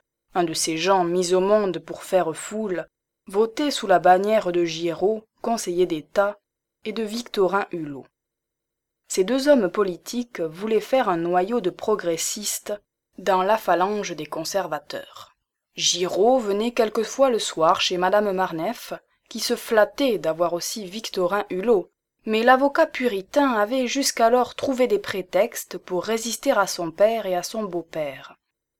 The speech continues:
Se montrer chez la femme qui faisait couler les larmes de sa mère lui paraissait un crime. Victorin Hulot était au puritain de la politique ce qu'une femme pieuse est au dévote. Beauvisage,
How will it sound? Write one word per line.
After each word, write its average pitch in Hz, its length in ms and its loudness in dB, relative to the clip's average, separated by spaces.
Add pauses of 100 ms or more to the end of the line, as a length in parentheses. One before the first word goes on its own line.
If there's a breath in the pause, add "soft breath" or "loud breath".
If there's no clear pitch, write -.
(280)
Se - 180 -6
montrer 160 560 0
chez 185 180 0
la 156 120 2
femme 185 380 2
qui - 120 -16
faisait 175 360 -2
couler 220 480 2
les 180 100 0
larmes 180 460 2
de 160 100 -6
sa 160 220 -4
mère 190 600 0 (360)
lui 185 160 -6
paraissait 196 500 2
un 165 140 -2
crime. 147 580 -8 (1080)
Victorin 269 640 0
Hulot 196 420 4
était 247 240 -2
au 220 80 0
puritain 254 720 0
de 180 100 -2
la 170 120 2
politique 202 760 -6 (380)
ce - 160 -8
qu'une 226 340 2
femme 214 380 2
pieuse 208 720 0 (100)
est 185 180 -6
au 208 80 -2
dévote. 143 640 -10 (640)
Beauvisage, 208 920 2